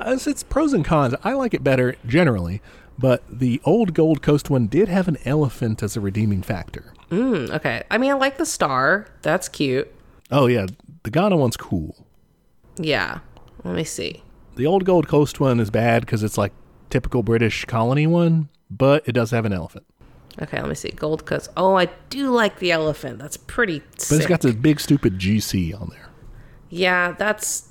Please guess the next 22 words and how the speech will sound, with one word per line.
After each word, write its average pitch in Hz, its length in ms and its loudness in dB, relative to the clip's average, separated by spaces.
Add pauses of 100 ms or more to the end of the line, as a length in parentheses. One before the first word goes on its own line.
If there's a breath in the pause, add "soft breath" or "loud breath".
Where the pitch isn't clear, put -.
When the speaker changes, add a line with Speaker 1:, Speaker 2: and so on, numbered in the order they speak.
(120)
Speaker 2:
dumb. 135 380 -4 (120)
But 165 100 2
I 185 160 -2
love 247 280 2
that 131 140 -4
elephant. 151 380 -4
I 170 60 -2
like 202 160 0
his 156 160 -6
mouth 151 360 -4
being 147 220 -2
like, 139 200 -6
"Hey, 320 260 2
guys." 311 560 0 (520 soft breath)
Speaker 1:
The 135 120 2
G 170 260 2
C 147 640 4
and 117 320 2 (100)
all 127 140 2
that, 123 180 2
that's, 123 220 2
like, 110 240 4